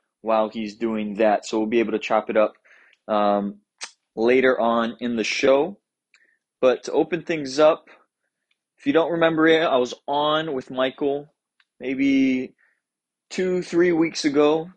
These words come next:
just to introduce myself. I'm an intern here at the Star Tribune, just the Arizona State kid you may have heard about. Um, I was doing a lot of Lynx, a lot of Loons, and even some Aurora stuff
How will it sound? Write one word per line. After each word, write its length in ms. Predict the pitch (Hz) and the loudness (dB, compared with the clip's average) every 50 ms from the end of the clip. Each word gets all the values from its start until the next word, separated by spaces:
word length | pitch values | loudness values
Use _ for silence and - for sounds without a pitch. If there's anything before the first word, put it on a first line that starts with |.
| _ - | _ -8
just 320 | - 147 147 - - - - | -6 -6 -6 -6 -8 -6 -2
to 180 | 147 143 135 | 0 0 0
introduce 440 | 131 123 - 123 110 135 143 139 - | 0 -2 -4 -4 0 0 0 0 0
myself. 440 | 135 123 120 - 131 123 123 - 123 | -4 -4 -4 0 0 2 2 2 0
I'm 100 | 113 117 | -4 -4
an 60 | 117 | -2
intern 340 | 123 123 120 - 131 120 113 | -4 -4 -4 -4 -4 -4 -4
here 160 | 120 113 117 | -2 -2 -4
at 80 | 110 - | -4 -4
the 60 | 104 | -6
Star 240 | - - 113 110 107 | -4 0 0 0 0
Tribune, 540 | - - 101 98 110 110 110 110 107 104 - - - _ _ _ _ _ _ - | 0 -4 -6 -4 -2 -2 -2 -2 -2 -4 -8 -16 -20 _ _ _ _ _ _ -16
just 180 | - - - | -12 -8 -4
the 40 | - | 0
Arizona 400 | 101 123 123 113 113 117 113 107 | 2 4 4 4 2 0 -2 -4
State 320 | - - - 113 113 110 - | -4 -2 0 0 0 0 -2
kid 260 | - 113 107 98 98 | -2 -2 -2 0 -2
you 80 | 104 | -4
may 120 | 101 104 104 | -4 -2 -2
have 140 | 101 - - | -2 -2 -2
heard 180 | - 104 98 | -2 -2 -2
about. 500 | 101 92 101 101 98 98 98 - - - _ _ _ - - _ _ - | 0 0 2 4 4 4 2 0 -6 -20 _ _ _ -20 -20 _ _ -4
Um, 460 | 101 101 101 101 98 98 98 95 - _ _ - 107 | -2 0 0 0 0 -2 -4 -8 -12 _ _ -12 -10
I 20 | |
was 80 | 104 101 | -8 -2
doing 160 | 113 113 110 | 0 2 2
a 60 | 107 | 4
lot 200 | 107 110 107 107 | 4 4 4 4
of 60 | 104 | 2
Lynx, 680 | 101 107 117 120 123 - - - - - - - - - - | 0 0 0 0 -2 -4 -8 -10 -10 -8 -10 -10 -12 -14 -8
a 100 | - 98 | -2 2
lot 180 | 107 113 120 | 4 4 4
of 80 | 127 123 | 4 2
Loons, 720 | 123 123 120 120 117 117 117 117 117 117 - - - - - - _ _ _ _ _ | 2 0 -2 -2 -2 -4 -4 -6 -10 -14 -16 -16 -16 -18 -18 -20 _ _ _ _ _
and 140 | - 107 113 | -8 -4 -2
even 180 | 117 117 120 110 | -2 -2 -2 -2
some 240 | - - 117 113 110 | -2 -2 0 0 2
Aurora 460 | 110 110 117 120 123 123 120 120 117 | 2 4 4 4 6 6 4 2 0
stuff 560 | - - - 120 117 110 - - - - | -2 -4 0 0 0 0 0 -6 -20 -20